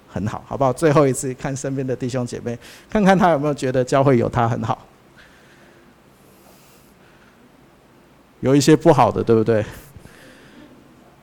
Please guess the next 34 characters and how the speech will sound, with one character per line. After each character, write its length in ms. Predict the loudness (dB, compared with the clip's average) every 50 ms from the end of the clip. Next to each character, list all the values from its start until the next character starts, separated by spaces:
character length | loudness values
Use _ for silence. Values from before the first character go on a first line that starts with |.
| _ _ _ _ _ _ _ _ _ _ _ _ _ _ _ _ -4 0
那 60 | 4
些 100 | 4 4
不 160 | 4 6 6
好 220 | 6 8 8 6 6
的 100 | 4 4
就 140 | 4 4
是 80 | 6 6
我 140 | 6 6 6
们 80 | 4
的 100 | 2 0
功 300 | 2 4 4 4 4 4
课， 280 | 0 0 2 2 2 2 -2 -8 -18 -20 -20 -20 _ _ _ _ _ _ _ _ -20 -20 -20 -20 -14 _
帮 240 | 2 4 6 6 6
助 180 | 4 4 4 4
他 200 | 4 2 0 0
变 240 | 0 0 0 0 -2
好。 180 | -4 -6 -4 0
阿 60 | 4
们 160 | 6 8 8
吗？ 180 | 8 6 4 0 -6 -18 -20 -20 -20 -20 _ _ _ -20 -20 -20 -20 -20 -20 -20 -20 -20 -20 -20 _ _ _ _ _ _ _ _ _ -20 _ _ -2
帮 160 | 0 0 0
助 160 | 0 -2 -2
他 140 | 0 -2 -2
变 200 | -2 -4 -6 -6
好， 140 | -8 -12 -16 -18 _ -20 -20 -20 -20 -20 _ -2
不 80 | 2 4
要 120 | 6 6
假 280 | 6 4 2 0 0 0
装 280 | 0 0 0 0 -2 -8 -10 -2
大 160 | 0 0 0
家 60 | 0
都 160 | 0 0 -2 -2
很 160 | -2 -4 -4
好， 200 | -4 -6 -6